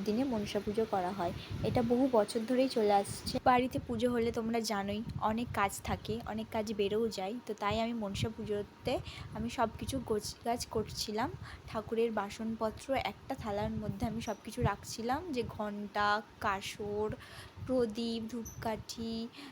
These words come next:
এমনকি পাখা, যেগুলো ঠাকুর মশাই হাতের কাছে সহজেই পেয়ে যাবে। তো তাই এগুলি আমি দেখছিলাম কোথায় কী আছে। তো সব কিছুই পুজোর যা যা জিনিস লাগে সেই সব যোগাড়যন্ত্র করছিলাম। আর এই যে আমাদের বাড়ির মনসা ঠাকুর,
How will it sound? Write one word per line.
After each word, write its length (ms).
এমনকি 580
পাখা, 460
যেগুলো 640
ঠাকুর 300
মশাই 420
হাতের 360
কাছে 320
সহজেই 560
পেয়ে 260
যাবে। 300
তো 160
তাই 300
এগুলি 340
আমি 160
দেখছিলাম 500
কোথায় 400
কী 340
আছে। 400
তো 320
সব 180
কিছুই 220
পুজোর 360
যা 160
যা 140
জিনিস 380
লাগে 320
সেই 200
সব 180
যোগাড়যন্ত্র 560
করছিলাম। 420
আর 100
এই 200
যে 120
আমাদের 400
বাড়ির 300
মনসা 500
ঠাকুর, 320